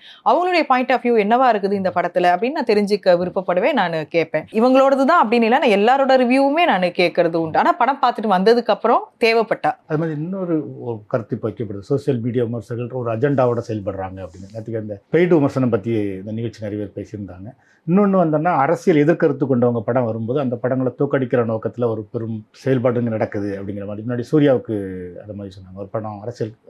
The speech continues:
Speaker 2: பேசுற அரசியலுக்கு எதிர் நிலைப்பாடு கொண்டவங்க ஒரு படத்தை தோக்கடிக்கிறதுக்காக செயல்படுறாங்க அப்படின்னு. அப்படி ஒரு அஜெண்டாவோட விமர்சகர்கள் செயல்படுறாங்கன்னு நினைக்கிறீங்களா?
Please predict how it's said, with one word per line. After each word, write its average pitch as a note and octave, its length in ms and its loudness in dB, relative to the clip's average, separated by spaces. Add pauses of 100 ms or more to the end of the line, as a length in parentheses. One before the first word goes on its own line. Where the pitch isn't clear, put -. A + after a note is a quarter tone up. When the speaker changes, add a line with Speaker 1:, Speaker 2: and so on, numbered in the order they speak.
(180)
Speaker 2:
பேசுற B2 220 -2
அரசியலுக்கு A#2 480 -4
எதிர் A#2 120 -6
நிலைப்பாடு A2+ 400 -6
கொண்டவங்க G#2+ 280 -10
ஒரு B2 140 -4
படத்தை A#2 420 -8
தோக்கடிக்கிறதுக்காக A#2 800 -2
செயல்படுறாங்க G2 480 -8
அப்படின்னு. E2+ 420 -16 (380)
அப்படி E3+ 260 2
ஒரு D#3+ 140 6
அஜெண்டாவோட E3 420 4
விமர்சகர்கள் C#3+ 460 0
செயல்படுறாங்கன்னு B2 460 -2
நினைக்கிறீங்களா? F#2 400 -16